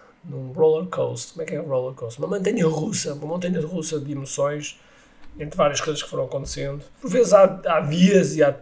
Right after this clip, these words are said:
e há horas e há semanas em que nós gerimos melhor, e há outras alturas em que gerimos menos, menos bem. E eu, se calhar, passei agora uma, uma altura em que estava a gerir, se calhar, eh, com mais dificuldade todas essas emoções,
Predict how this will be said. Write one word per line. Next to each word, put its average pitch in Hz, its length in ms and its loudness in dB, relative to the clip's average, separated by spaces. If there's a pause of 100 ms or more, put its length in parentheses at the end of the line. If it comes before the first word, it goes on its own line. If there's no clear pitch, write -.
(100)
e 151 80 0
há 127 280 2
horas 156 500 8
e 131 100 -4
há 120 80 -2
semanas 165 480 -2
em 147 80 -8
que - 80 -14
nós 147 220 -4
gerimos 156 340 -6
melhor, 175 500 2 (460)
e - 20 0
há 269 60 2
outras 240 300 4
alturas 185 320 6
em 175 80 -4
que 180 80 -4
gerimos 175 580 -8 (420)
menos, 180 560 -2 (120)
menos 165 180 0
bem. 151 320 8 (1000)
E 180 140 -6
eu, 208 340 4 (140)
se - 100 -6
calhar, 170 520 2 (880)
passei 170 200 0
agora 156 180 4
uma, 127 380 -4 (240)
uma 127 120 -4
altura 139 220 -4
em 139 40 -10
que - 80 -16
estava 139 240 2
a 131 40 0
gerir, 135 340 -6 (320)
se - 100 -14
calhar, 127 340 -4
eh, 120 180 -4 (120)
com - 100 -6
mais 170 360 0
dificuldade 139 560 -4
todas 139 160 -8
essas 135 200 -10
emoções, 151 460 -8